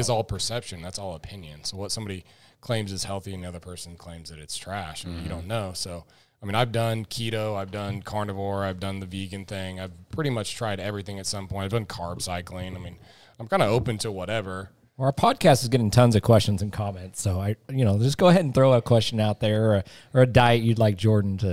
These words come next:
Speaker 1: to
Speaker 2: Yeah.
Speaker 1: try
Speaker 2: Oh,
Speaker 1: out
Speaker 2: yeah.
Speaker 1: for a week.
Speaker 2: I'm down.
Speaker 3: Yeah.
Speaker 2: I'll try whatever. Give, give people actual, real, honest feedback on it. If you see some Instagram influencer that's talking about some diet that they're doing, it's just the secret to all their problems or whatever, well,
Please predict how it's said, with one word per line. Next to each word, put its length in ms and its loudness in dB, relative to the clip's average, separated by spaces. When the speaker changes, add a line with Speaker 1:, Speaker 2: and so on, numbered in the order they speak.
Speaker 1:
to 80 -10
Speaker 2:
Yeah. 200 4
Speaker 1:
try 240 4
Speaker 2:
Oh, 20 0
Speaker 1:
out 80 0
Speaker 2:
yeah. 100 -2
Speaker 1:
for 60 -2
a 40 -4
week. 200 -8
Speaker 2:
I'm 100 -6
down. 220 -2
Speaker 3:
Yeah. 40 -4
Speaker 2:
I'll 80 -4
try 180 -8
whatever. 380 -10
Give, 260 -14
give 140 -2
people 240 0
actual, 460 -2
real, 480 0
honest 460 -6
feedback 440 -6
on 200 -10
it. 60 -8
If 120 -14
you 80 -6
see 180 -4
some 300 -4
Instagram 520 -4
influencer 600 -6
that's 160 -10
talking 300 -8
about 220 -8
some 200 -10
diet 420 -8
that 120 -16
they're 120 -6
doing, 400 -6
it's 220 -8
just 180 -8
the 100 -12
secret 500 -6
to 140 -10
all 160 -10
their 140 -10
problems 380 -8
or 80 -10
whatever, 360 -6
well, 200 -10